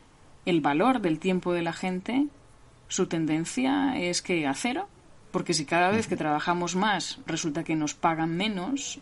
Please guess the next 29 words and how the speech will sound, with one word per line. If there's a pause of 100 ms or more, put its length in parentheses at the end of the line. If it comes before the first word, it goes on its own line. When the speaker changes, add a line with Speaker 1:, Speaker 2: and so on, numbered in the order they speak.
Speaker 1:
y
con
ese
dinero
podemos
comprar
menos
cosas,
eso
quiere
decir
que
entonces (320)
las
empresas,
en
lugar
de
subirnos
el, (120)
el
sueldo,
lo
que
están
acabando
es
con
nuestro